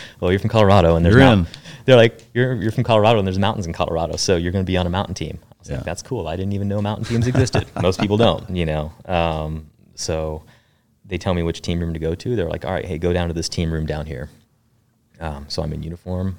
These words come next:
Speaker 1: I walk down the hall, get to the door, like, "All right, here we go. This is my introduction to my team, you know, my, my new family." Uh, I knock on the door three times. I announce my presence,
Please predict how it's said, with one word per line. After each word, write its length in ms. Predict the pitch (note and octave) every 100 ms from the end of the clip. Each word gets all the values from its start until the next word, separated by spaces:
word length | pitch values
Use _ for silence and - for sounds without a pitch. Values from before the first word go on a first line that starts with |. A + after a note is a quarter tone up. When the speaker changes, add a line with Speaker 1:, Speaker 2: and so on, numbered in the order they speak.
| -
Speaker 1:
I 60 | D#2
walk 220 | D2 -
down 160 | D2
the 80 | C#2+
hall, 400 | F2+ F2+ F2+ F#2 - _ _ _ _ _ _ _ _ _ -
get 100 | D#2
to 60 |
the 80 | E2
door, 340 | F2 F2+ F#2 E2+ - -
like, 120 | -
"All 100 | D#2+
right, 200 | D2+ C#2 - _ _ -
here 100 | D#2
we 40 | E2+
go. 300 | F#2 D#2 D2
This 120 | C#2+ E2
is 40 |
my 160 | D2+ D#2
introduction 480 | D2+ D#2 E2 -
to 100 | E2
my 120 | E2 E2+
team, 340 | G2+ G2+ E2+ _
you 120 | E2+
know, 180 | D2+ D2 D#2
my, 180 | D2 C#2+
my 120 | D#2
new 160 | E2 E2+
family." 520 | - E2+ F2 D#2 F2+ - - _ _ _ _ _
Uh, 400 | F#2 D#2 D2 D2+ -
I 100 | E2+
knock 280 | E2 D#2 E2
on 60 |
the 60 | D2+
door 240 | D2+ D2+ D2+
three 220 | - D2+
times. 540 | E2 E2+ F#2 G#2 - - _ _ _ -
I 120 | D#2+
announce 380 | D2+ D2+ D2+ -
my 120 | D#2+
presence, 720 | - E2 D#2+ G2 G#2 - -